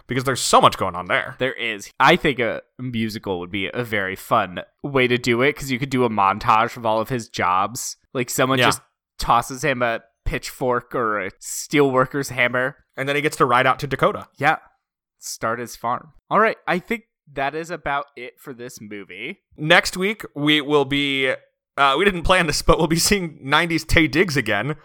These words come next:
Speaker 1: when we check out the classic wish fulfillment romance, How Stella Got Her Groove Back.
Speaker 2: A movie that was honestly painful to watch in this time period. <laughs>
Speaker 1: Oh, you didn't just hop on a plane to Jamaica?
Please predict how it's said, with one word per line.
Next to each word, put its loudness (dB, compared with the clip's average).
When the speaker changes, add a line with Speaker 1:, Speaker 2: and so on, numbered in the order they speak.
Speaker 1:
when 0
we -2
check 0
out 2
the -6
classic 6
wish 4
fulfillment 4
romance, 2
How 8
Stella 4
Got 4
Her 2
Groove 2
Back. -6
Speaker 2:
A -6
movie -8
that -8
was -14
honestly -4
painful -10
to -16
watch -14
in -18
this -16
time -14
period. -10
<laughs> -20
Speaker 1:
Oh, 6
you 4
didn't -2
just -4
hop 4
on 4
a 0
plane 0
to 2
Jamaica? 0